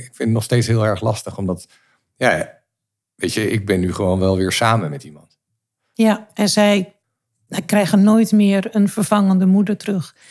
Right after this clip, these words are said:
Speaker 2: Ze zijn ook te oud, denk
Speaker 1: Ja.
Speaker 2: ik, hè, om te
Speaker 1: Nou ja,
Speaker 2: z-
Speaker 1: het is wel iemand die natuurlijk ook meedenkt als een moeder. Maar ja, dat, dat is natuurlijk niet hun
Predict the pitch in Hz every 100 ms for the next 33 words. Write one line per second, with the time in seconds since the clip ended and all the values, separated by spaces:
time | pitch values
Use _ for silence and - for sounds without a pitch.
0 | - - 196 208 208 208 190 - - -
1 | 233 240 - - 190 175 170 160 220 226
2 | 196 185 190 190 190 185 170 131 185 180
3 | 143 135 117 127 117 131 120 117 131 127
4 | - - 113 156 113 120 110 120 113 -
5 | 98 110 147 104 120 120 107 107 110 120
6 | 98 101 107 104 104 110 113 104 107 127
7 | 104 95 104